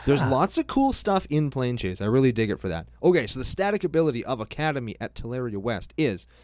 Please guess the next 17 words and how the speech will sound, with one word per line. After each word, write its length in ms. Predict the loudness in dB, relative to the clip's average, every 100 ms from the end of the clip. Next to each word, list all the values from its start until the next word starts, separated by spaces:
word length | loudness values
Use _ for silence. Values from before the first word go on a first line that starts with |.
| _ _
at 80 | -8
the 80 | -6
beginning 360 | -2 0 0 -2
of 100 | -2
your 100 | -2
end 160 | -4
step, 260 | -2 -4 -4
if 140 | -6
you 80 | -4
have 100 | -6
no 240 | 0 0
cards 380 | 0 0 0 0
in 140 | -6 -6
hand, 300 | -6 -6 -4
draw 200 | -4 -4
seven 500 | -8 -8 -6 -6 -6
cards. 580 | -2 -2 -2 -6 -16